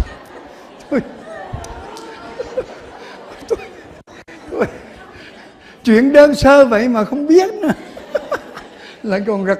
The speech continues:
gù. Nó có lý phải không? Nó đố vui thôi. Dạ thưa, đây là một trong những tóm tắt linh đạo của cố Hồng Y Francisco Xavier Nguyễn Văn Thuận.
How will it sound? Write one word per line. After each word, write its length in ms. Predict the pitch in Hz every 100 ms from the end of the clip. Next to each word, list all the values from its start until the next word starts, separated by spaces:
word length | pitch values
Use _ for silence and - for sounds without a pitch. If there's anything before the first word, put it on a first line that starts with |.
| 196
gù. 320 | 208 208 202 - - - - - - - - 539 - - - - - _ _
Nó 120 | 240 226
có 100 | 247
lý 280 | 240 262 285
phải 120 | 226
không? 280 | 196 190 170
Nó 220 | 180 202 185 240 - - _ _ _ -
đố 260 | 202 226 214
vui 280 | 202 208 185
thôi. 300 | 196 214 156 139 _ - _ _ _ _ _ _ _ _ _ _ _ _ _ _ _
Dạ 240 | 151 143
thưa, 380 | - - 165 147 - _ _ _ _ -
đây 240 | 190 196
là 160 | 165 147
một 340 | 143 143 139
trong 200 | 175 175
những 200 | 147 180
tóm 280 | - 208 262 -
tắt 120 | 269 - 285
linh 380 | 180 185 190 175
đạo 380 | 143 127 139 147 _ _ _ _
của 240 | 147 147 143
cố 320 | 180 185 247 -
Hồng 280 | 143 135
Y 260 | - 151 156 - _ _ _ _ -
Francisco 600 | 165 151 - 156 - 156
Xavier 540 | 139 151 147 143 151
Nguyễn 300 | 147 135 185
Văn 200 | 156 147
Thuận. 380 | 143 127 147 160